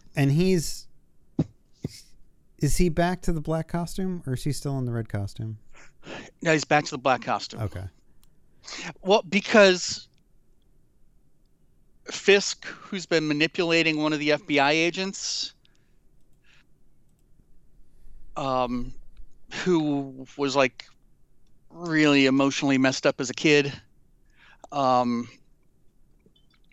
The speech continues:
Speaker 2: he was, he makes a comment at one point saying that it's like, you know, "The world needs a new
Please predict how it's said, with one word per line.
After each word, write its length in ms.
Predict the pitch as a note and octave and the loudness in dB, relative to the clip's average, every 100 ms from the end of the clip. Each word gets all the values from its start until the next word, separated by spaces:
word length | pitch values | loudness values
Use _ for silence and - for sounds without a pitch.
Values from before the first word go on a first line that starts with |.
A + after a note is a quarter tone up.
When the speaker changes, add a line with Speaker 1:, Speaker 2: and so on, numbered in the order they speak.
| - F3 | -16 -8
Speaker 2:
he 260 | - E3 | 0 2
was, 140 | D#3 - | 2 0
he 200 | - D#3+ | 2 4
makes 340 | F3 - - | 6 4 0
a 40 | |
comment 580 | - - E3 E3 D3+ C3+ _ _ _ _ _ | -4 0 2 4 4 2 _ _ _ _ _
at 140 | C#3+ D3 | -8 -6
one 260 | C#3+ D#3+ | -6 -6
point 400 | D3 D3+ C#3+ C3+ - - - - - - | -6 -2 0 0 -4 -20 -20 -20 -18 -8
saying 460 | - C#3+ C#3 C3+ | -2 2 2 2
that 60 | C3 | 0
it's 160 | B2 | -2
like, 180 | C#3 B2+ | -4 -2
you 80 | D3 | 0
know, 140 | C3+ | 0
"The 200 | B2+ B2+ | -2 -6
world 380 | C3 C3+ C#3+ C3+ | -6 -2 -2 0
needs 240 | C#3 C3+ C3+ | 0 0 0
a 60 | |
new 260 | B2+ C3 | 2 0